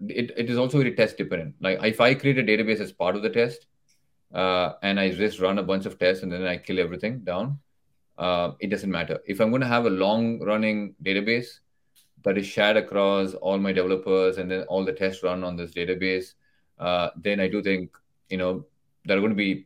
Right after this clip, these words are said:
phases of periods of time where there is gonna be no usage of the database, uh, and you don't really want to, uh,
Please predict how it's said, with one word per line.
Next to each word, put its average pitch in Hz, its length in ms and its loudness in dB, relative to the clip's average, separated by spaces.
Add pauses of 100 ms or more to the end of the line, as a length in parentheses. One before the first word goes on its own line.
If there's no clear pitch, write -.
phases 107 480 -2
of 95 200 -4
periods 95 320 -2
of 85 100 -10
time 90 240 0
where 87 280 2
there 85 120 -4
is 85 140 -10 (440)
gonna 92 140 -4
be 87 240 -6 (280)
no 90 280 -4
usage 87 400 -4
of 85 120 -2
the 87 60 -4
database, 85 680 -2 (520)
uh, 85 380 2
and 90 340 0
you 90 80 -4
don't 101 200 0
really 90 200 2
want 87 300 -2
to, 87 260 -4 (960)
uh, 85 560 -2